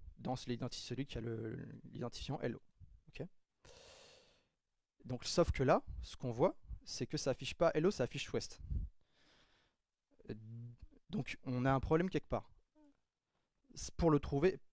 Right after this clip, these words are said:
déjà pour voir si c'est bien à ce moment-là que ça le fait, je peux mettre comme ça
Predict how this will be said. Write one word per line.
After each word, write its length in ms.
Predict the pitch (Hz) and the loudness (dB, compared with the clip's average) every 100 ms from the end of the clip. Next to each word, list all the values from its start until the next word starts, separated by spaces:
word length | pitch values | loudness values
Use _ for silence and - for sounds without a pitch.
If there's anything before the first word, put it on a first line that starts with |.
| - 127 | -8 -2
déjà 240 | 127 170 | 4 4
pour 160 | - 117 | 4 0
voir 420 | 131 180 - - | 6 6 6 -6
si 320 | - - 165 | -6 -4 -4
c'est 220 | 165 - | -4 -4
bien 260 | 110 135 131 - | 0 0 0 -4
à 80 | |
ce 100 | - - | -6 -2
moment-là 340 | 127 127 123 | 2 4 4
que 160 | - - | 2 -6
ça 80 | 104 | -8
le 80 | |
fait, 200 | - 202 - - _ _ _ _ _ _ - | -2 -2 -2 -12 _ _ _ _ _ _ -12
je 100 | - | -8
peux 140 | - | -2
mettre 360 | 113 185 - - _ _ _ _ _ 277 _ _ _ _ _ _ | 0 -2 -4 -18 _ _ _ _ _ _ _ _ _ _ _ _
comme 120 | 117 | -12
ça 240 | - 151 | -2 0